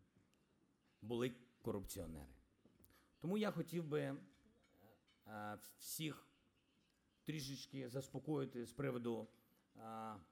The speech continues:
рівня корупції в Україні. Ви знаєте, і про це я говорив неодноразово, і особисто президенту Трампу. Давайте почнемо змінювати відчуття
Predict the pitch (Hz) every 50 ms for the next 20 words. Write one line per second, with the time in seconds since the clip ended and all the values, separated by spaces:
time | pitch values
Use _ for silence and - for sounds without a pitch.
0 | _ _ _ _ _ _ _ - - 117 127 139 139 127 127 123 123 131 123 120
1 | 113 110 - 127 113 107 107 - 107 107 110 113 113 98 92 87 87 85 85 -
2 | _ _ _ _ _ - _ - 113 117 131 139 131 127 127 - 123 113 110 110
3 | 110 - 120 110 98 - 113 120 120 117 - 143 143 143 143 143 - - - -
4 | - - 131 131 127 120 120 123 123 127 120 120 120 120 117 113 117 117 113 117
5 | 117 143 151 139 127 123 123 - - - - 135 139 135 135 143 131 123 139 131
6 | - - 127 110 - 123 120 113 113 123 117 110 113 113 107 123 127 123 110 110
7 | 110 107 - - - _ _ _ _ _ _ _ _ _ _ _ _ _ - 139
8 | 123 131 147 165 165 165 151 - 143 123 - - 147 135 127 127 123 110 120 127
9 | 131 123 113 104 101 98 95 92 - - 98 98 95 - - - - - - 110
10 | 104 113 117 113 - - 117 113 - - 120 110 107 104 101